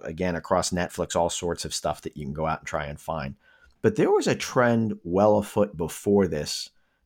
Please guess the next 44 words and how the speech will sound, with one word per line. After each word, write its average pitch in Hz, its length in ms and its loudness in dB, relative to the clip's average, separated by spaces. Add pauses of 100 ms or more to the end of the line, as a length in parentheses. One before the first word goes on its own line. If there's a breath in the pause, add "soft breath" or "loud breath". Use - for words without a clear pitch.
(100)
towards 139 440 4
sports 113 320 2
documentaries, 98 600 2
right? 92 160 4
I 107 60 4
mean, 107 280 2
everything 160 520 4
that 104 240 2
changed 85 840 -2 (300 soft breath)
that 117 120 6
allowed 120 580 8 (400 soft breath)
this 123 300 4
one 135 200 6
to 120 100 2
happen 143 560 2 (220)
at 120 140 8
all, 156 400 4 (160)
uh, 90 220 -2
because 110 260 4
again, 131 200 4
it 101 80 4
would 120 120 6
have 120 80 4
never 123 160 6
happened 131 400 2
as 90 140 0
an 90 80 -2
hour 87 220 0
and 85 80 -2
a 82 40 -4
half 80 260 -4
or 82 100 -2
two 95 240 0
hour, 80 360 0 (460 soft breath)
um, 80 460 -2 (160)
movie. 87 420 0 (1120 loud breath)
You 147 180 -2
dug 151 500 6
deeply 135 420 4
into 123 260 4
that 95 340 4
as 82 180 -2
well, 82 380 -2
into, 87 300 -4